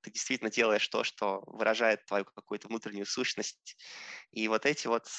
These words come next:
а, ощущения по мере взросления, мы учимся их тоже улавливать, а, и на них ориентироваться. Другое дело, что мы периодически их теряем,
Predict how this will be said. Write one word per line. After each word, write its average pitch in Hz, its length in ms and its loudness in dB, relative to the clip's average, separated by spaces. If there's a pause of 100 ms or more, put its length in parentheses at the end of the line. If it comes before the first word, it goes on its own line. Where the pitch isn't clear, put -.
(320)
а, 107 200 2
ощущения - 640 0
по 117 100 -2
мере 117 180 0
взросления, 143 600 -2
мы 120 160 -6
учимся - 460 -4
их - 120 -8
тоже 107 220 -2
улавливать, 135 720 0 (560)
а, 98 500 4
и 107 100 -4
на 107 100 2
них - 260 -4 (420)
ориентироваться. 110 800 2 (600)
Другое 127 320 0
дело, 120 220 4
что - 160 -6
мы 101 80 -8
периодически - 540 -4
их - 80 -8
теряем, 117 500 2